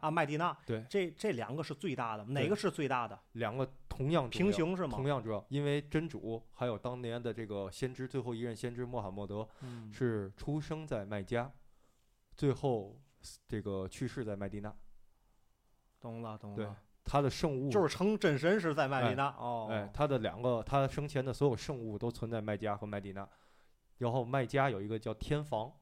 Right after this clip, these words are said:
Speaker 2: 他的最大的清真寺里有一个天房，特别高、特别大的一个建筑，是黑色的，拿黑色大理石这个砌成的。然后他的真身，还有他的遗物，都在那个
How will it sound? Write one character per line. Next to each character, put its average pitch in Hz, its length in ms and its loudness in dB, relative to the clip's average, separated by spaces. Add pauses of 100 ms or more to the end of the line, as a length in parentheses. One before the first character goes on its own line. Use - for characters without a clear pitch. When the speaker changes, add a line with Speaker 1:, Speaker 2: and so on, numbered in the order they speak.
Speaker 2:
他 123 120 -2
的 117 100 0
最 123 180 -2
大 120 160 0
的 110 60 -6
清 117 160 -10
真 120 100 -4
寺 117 140 -8
里 101 80 -6
有 92 80 -6
一 95 40 -6
个 104 80 -4
天 120 260 -8
房， 110 260 -6 (280)
特 139 280 -2
别 110 160 0
高、 117 200 -2
特 - 120 -4
别 110 80 -2
大 110 200 -2
的 98 60 -4
一 104 40 -4
个 104 80 -2
建 107 220 -4
筑， 95 240 -12
是 - 120 -8
黑 123 240 0
色 123 220 -2
的， 95 100 -14 (240)
拿 110 140 -4
黑 127 220 -2
色 113 180 -6
大 104 160 -4
理 95 100 -8
石 101 320 -8 (400)
这 104 140 -8
个 95 80 -6
砌 - 260 -4
成 90 240 -10
的。 92 120 -14 (340)
然 117 100 -2
后 113 60 -2
他 123 160 2
的 117 100 4
真 123 220 -2
身， 131 240 -2 (380)
还 - 100 -6
有 107 100 0
他 113 140 -4
的 107 100 0
遗 104 180 -2
物， 131 220 -2 (440)
都 107 120 0
在 104 140 0
那 95 160 -8
个 95 260 -12